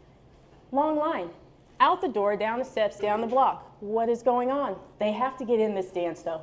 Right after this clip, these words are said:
so they wait. They wait and they wait and they wait in the dance line. They get in. They're having a great time now. They're dancing together. He offers his date a drink. She's like, "Yeah, I'd like some punch." He goes to the drink table.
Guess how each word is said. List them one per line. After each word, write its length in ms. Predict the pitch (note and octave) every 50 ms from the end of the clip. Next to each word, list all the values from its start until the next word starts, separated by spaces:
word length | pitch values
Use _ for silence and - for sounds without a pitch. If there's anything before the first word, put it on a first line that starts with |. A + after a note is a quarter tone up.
| - -
so 180 | - - G3+
they 120 | G#3+ G#3+ G#3+
wait. 220 | A3 A3+ G#3 - - - - - - - - - - -
They 120 | - F#3+
wait 380 | F#3 F3+ F#3+ F#3+ A3 - - - - -
and 120 | G3+ F#3
they 100 | F3+ F3
wait 240 | E3 E3 F3 - -
and 100 | F#3+ F3
they 80 | E3+
wait 280 | E3+ D#3+ D#3+ F#3 F3+ - - - - - - -
in 220 | - F3 E3+ D#3+
the 80 | D#3+ D#3+
dance 380 | D#3 F#3+ G#3 B3+ C#4 - - -
line. 280 | F3 F3 D#3+ E3 E3+
They 100 | E3+ D#3+
get 220 | D#3 F3 F#3 G#3 G#3
in. 200 | F#3+ F#3+ A3 A3 - - - - - - -
They're 80 | F#3+
having 260 | F#3+ G#3 G3+ F#3+ G#3 G3
a 40 |
great 260 | F3+ G3 G#3+ G#3 G#3 -
time 280 | G3+ G3+ G3+ G3 F#3+
now. 240 | F3+ E3+ E3 D#3+ - - - - - - -
They're 120 | - E3+ E3+
dancing 540 | - - G3+ G3+ G#3 G#3+ G#3+ G#3+ A3+ G#3+ G#3+
together. 640 | - G#3+ F#3 - G3 G3 G3 F#3 G3+ G3 G3+ G3 - - - - - -
He 140 | G#3 F3+
offers 360 | - F3+ F3+ F3+ - G3 F#3+ -
his 140 | G#3 F#3+
date 340 | - - F3+ F3+ F3+ F3+ F3+ -
a 60 | G#3
drink. 320 | G#3 C4+ D#4 F4+ E4 - - - - - - - - - - - - - - - - - -
She's 260 | - G#3 G3 - -
like, 140 | A3+ A3+ A3+ -
"Yeah, 220 | D#4+ F#4+ G4+ G4 F#4 - - - - - - - -
I'd 140 | F4+ F#4 F#4
like 180 | D4+ D4+ D4+ D4+
some 240 | - - F4 F4 -
punch." 360 | - G4+ F#4 D4 - - - - - - - - - - - - - - - - - - - - - - -
He 80 | - G3
goes 300 | - D4 D4 D4+ - -
to 100 | B3+ A#3
the 80 | A#3+
drink 340 | A3 G3+ A#3+ C#4 D#4 E4+ -
table. 460 | - - G3+ F#3 F3+ E3 D#3+ D#3+ -